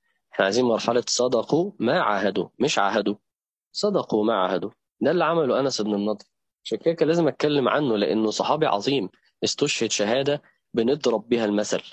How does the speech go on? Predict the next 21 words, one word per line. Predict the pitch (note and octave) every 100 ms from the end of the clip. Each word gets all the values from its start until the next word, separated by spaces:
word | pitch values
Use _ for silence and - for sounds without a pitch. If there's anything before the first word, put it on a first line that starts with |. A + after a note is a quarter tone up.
| - _ _ _ -
لو | F2+
عايز | G#2+ A#2+
أضرب | C#3 A#2+ G#2
المثل | G#2 B2 C3+ G#2+
بواحد | A2 C3 A2+ - -
في | -
الشهادة | - G3+ G3 B2+
بتاعته | - B2 B2 B2+ C#3 - -
في | - -
سبيل | G2+ G2+ B2
الله، | A2 A2+ D3+ _ _ _ - - -
وأقول | G#2 G2 G#2 A2
له، |
وأقول | A#2 G#2+ A2+
لكم | C3
الصحابة | B2+ - G2+ C3+ B2
إزاي | G#2+ A#2+ B2
قالوا | B2+ B2+
إن | A2
الشهادة | G2+ G#2+ C3
دي | A#2 B2+